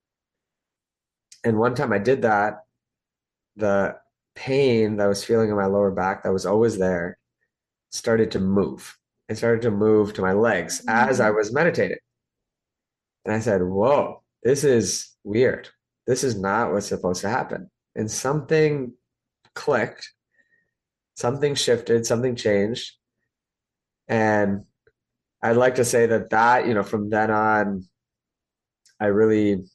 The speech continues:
Speaker 1: kind of bought more into the possibility that I could get better.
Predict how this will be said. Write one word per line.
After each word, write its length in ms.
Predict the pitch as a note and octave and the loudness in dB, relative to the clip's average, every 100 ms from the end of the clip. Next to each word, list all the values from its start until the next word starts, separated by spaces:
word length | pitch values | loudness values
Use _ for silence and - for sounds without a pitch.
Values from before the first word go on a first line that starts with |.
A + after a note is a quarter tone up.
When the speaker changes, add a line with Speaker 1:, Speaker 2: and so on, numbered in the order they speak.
| _ | _
Speaker 1:
kind 160 | G#2+ F#2+ | -10 -8
of 100 | F#2 | -4
bought 300 | G2+ F#2 A2 | -2 -2 -2
more 220 | G2 F#2 | -2 0
into 640 | B2+ C3 A#2+ A2 G#2 F2+ _ _ _ _ _ _ _ _ _ _ - | 0 0 2 2 2 -2 _ _ _ _ _ _ _ _ _ _ -14
the 80 | - | -6
possibility 720 | B2 A#2 G#2+ A2 B2 C3+ A#2+ | -4 -2 0 4 4 4 2
that 140 | G#2 | 2
I 120 | G2 F#2+ | 0 -2
could 180 | F#2 | -4
get 180 | F#2+ F2+ | -4 -4
better. 420 | F#2+ G#2 F#2+ F2 | -2 0 0 -2